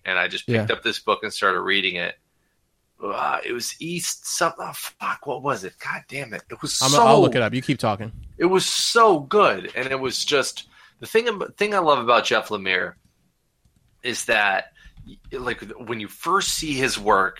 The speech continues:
Speaker 1: you're like, "Oh, wow, this is a very unique style." Um, and it's almost a little, I think, too abstract for most people. Or not
Speaker 2: Essex
Speaker 1: for most
Speaker 2: County.
Speaker 1: people. Essex County. Holy shit, that was heartbreaking.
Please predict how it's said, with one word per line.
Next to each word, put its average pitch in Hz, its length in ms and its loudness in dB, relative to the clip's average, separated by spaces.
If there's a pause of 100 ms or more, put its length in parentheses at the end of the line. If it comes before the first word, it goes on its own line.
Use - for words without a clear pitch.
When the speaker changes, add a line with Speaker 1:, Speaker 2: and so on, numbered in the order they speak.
Speaker 1:
you're 104 200 -6
like, 95 240 2
"Oh, 147 160 6
wow, 107 340 6
this 107 240 -2
is 104 140 -6
a 95 80 -6
very 110 400 4
unique 101 400 -2
style." 90 560 0 (400)
Um, 92 420 4 (300)
and 107 100 -2
it's 107 180 -4
almost 139 500 -4
a 107 40 -2
little, 110 400 2
I 107 80 0
think, 107 280 -2
too 113 180 0
abstract 104 520 2
for - 160 -8
most 113 300 -4
people. 120 480 -8 (400)
Or 107 160 2
not 139 140 8
Speaker 2:
Essex 143 200 4
Speaker 1:
for 123 80 6
most 117 60 8
Speaker 2:
County. 113 340 6
Speaker 1:
people. - 180 -14
Essex 139 400 0
County. 98 300 0
Holy 151 420 -2
shit, 127 340 2
that 95 100 -2
was 98 120 -12
heartbreaking. - 640 0